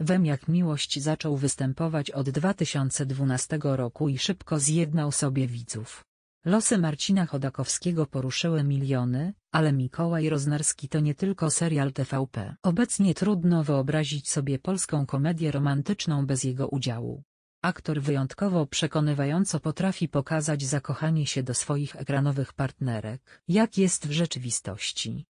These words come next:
Za gwiazdorem kilka dość poważnych związków,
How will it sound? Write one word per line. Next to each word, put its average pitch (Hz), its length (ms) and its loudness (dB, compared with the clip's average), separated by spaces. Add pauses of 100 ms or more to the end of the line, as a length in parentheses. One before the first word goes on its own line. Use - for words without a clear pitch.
(340)
Za 156 200 2
gwiazdorem 147 680 2
kilka 180 340 0
dość 160 360 -2
poważnych 147 580 0
związków, 123 840 -4